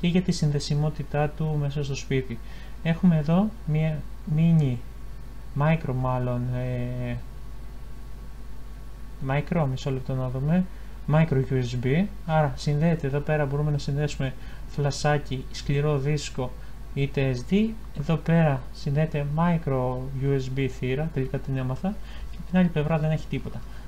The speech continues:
Αυτή εδώ είναι η συσκευή, παιδιά, είναι πάρα πολύ μικρή, πάρα πολύ συμπαγής.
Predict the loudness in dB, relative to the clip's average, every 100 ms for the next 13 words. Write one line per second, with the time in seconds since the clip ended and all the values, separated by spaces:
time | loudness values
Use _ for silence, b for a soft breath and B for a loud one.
0 | B -2 4 6 8 8 6 2 -2 -2
1 | -2 -2 0 0 2 2 4 4 4 2
2 | 2 0 -2 -2 -2 0 0 2 0 0
3 | -2 -2 -2 -2 -4